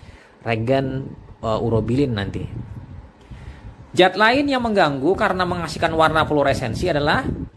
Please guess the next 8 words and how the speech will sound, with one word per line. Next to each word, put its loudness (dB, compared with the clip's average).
riboflavin, 2
zat 2
kontras 0
radiologi, -2
dan 2
iosin, 0
eritromisin, 2
akriflavin. 0